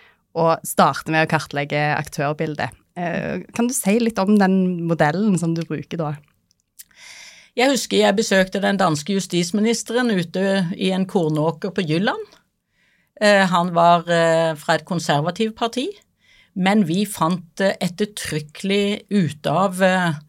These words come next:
Speaker 2: det med hverandre, og hvilken strategi vi skulle følge for å få med oss, eh, svenskene.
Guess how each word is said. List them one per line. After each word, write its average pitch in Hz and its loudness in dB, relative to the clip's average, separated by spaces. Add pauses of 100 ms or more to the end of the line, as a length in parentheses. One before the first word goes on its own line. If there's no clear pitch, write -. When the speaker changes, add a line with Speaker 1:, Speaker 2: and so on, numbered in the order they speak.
(480)
Speaker 2:
det 185 0
med 165 2
hverandre, 180 0 (120)
og 185 2
hvilken 160 -2
strategi 175 -4
vi 226 -2
skulle 175 0
følge 180 0
for 185 -2
å 196 2
få 196 -2
med 156 0
oss, 175 -4
eh, 170 2 (500)
svenskene. - -2